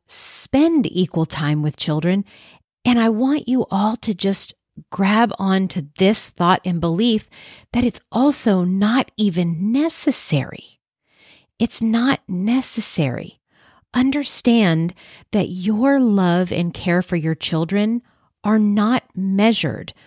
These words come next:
by the minutes you spend with each of them. Instead, I want you to focus and find peace, peace of mind within your family dynamics and circumstances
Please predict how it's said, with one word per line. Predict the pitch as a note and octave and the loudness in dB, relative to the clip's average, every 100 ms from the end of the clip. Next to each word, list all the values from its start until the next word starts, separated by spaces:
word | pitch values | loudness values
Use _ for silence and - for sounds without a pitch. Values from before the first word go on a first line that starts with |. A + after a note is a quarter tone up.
| _ _ | _ _
by | F3 F3 | -2 0
the | E3+ | 0
minutes | E3+ G3 G#3 G#3+ - - | 0 2 2 0 -4 -6
you | F3+ | -4
spend | - - - F3 F3+ F3+ - | -4 -4 0 0 0 -4 -6
with | E3 E3+ - _ _ | -2 -2 -2 _ _
each | A3+ C4 - - | 0 0 2 0
of | D3+ - | 0 -2
them. | - - C#2+ _ _ _ _ _ _ _ _ _ _ _ _ _ | -8 -8 -14 _ _ _ _ _ _ _ _ _ _ _ _ _
Instead, | A3 G3+ - - A3+ C4+ G3 - | 0 0 -4 -4 0 2 2 0
I | G3+ | -2
want | F3+ G3 A3 A#3 | 0 0 0 2
you | A3+ | 0
to | G3 | 0
focus | - - E3+ - C4 B3+ - | -4 -2 -2 0 0 0 -2
and | G3+ - | -6 -6
find | _ E3+ G3 A3 A#3+ A#3+ | _ -4 0 2 0 -2
peace, | - G#3 A#3+ C4+ - | -4 0 2 0 -6
peace | - G#3+ A3 | -6 -4 -2
of | A#3+ G3 | -2 0
mind | F3+ F3+ A#3 C4 - - - | 0 2 2 0 -4 -20 -2
within | A3 - G3+ | 0 2 2
your | E3+ F3 F#3+ A3+ | 4 4 4 2
family | - G#3 F3+ F#3+ G#3 | 0 0 2 4 2
dynamics | F#3+ F3 E3+ E3+ F#3 G3+ - | 2 2 4 2 2 -2 -4
and | E3+ | -4
circumstances | D#3 D#3 D#3+ G#3+ G#3+ B3 A#3+ B3 C4 C4 | -2 -4 -2 -2 0 2 0 2 0 0